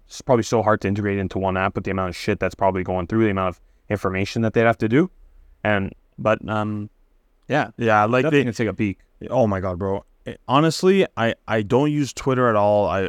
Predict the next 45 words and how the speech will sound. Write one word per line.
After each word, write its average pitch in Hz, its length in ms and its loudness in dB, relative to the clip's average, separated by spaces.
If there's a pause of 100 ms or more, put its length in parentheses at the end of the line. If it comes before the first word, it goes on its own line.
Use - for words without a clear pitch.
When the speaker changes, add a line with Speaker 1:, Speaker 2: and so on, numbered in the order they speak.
Speaker 2:
I 98 60 -2
really 113 580 0 (560)
didn't 123 300 2
use 120 520 0 (140)
it 113 160 -2
for - 160 -2
the, 104 240 -4
its 95 240 -6
entire 110 460 2
life 104 420 2 (200)
or 101 180 2
my 98 220 2
entire 98 300 2
life, 107 220 2
whatever. 101 360 2
I 95 40 2
was, 92 240 -4
I 92 60 -6
was 95 120 -6
around 95 240 0
longer 92 260 0
than 90 120 -2
I 90 120 -2
was 90 280 -6
on 95 160 -2
socials, 98 440 -4
but 98 240 -2 (1040)
I 127 120 2
didn't 190 180 4
really 180 160 4
use 170 200 0
Twitter. 165 260 2
I - 20 4
didn't 156 140 2
really 151 160 0
understand 127 680 0
it. 120 300 2
It 113 80 2
was, 110 340 -2
I, 98 160 -6
I'm 92 200 -4
more 135 200 2
Instagram 117 560 0
oriented, 113 680 0
and, 98 260 -2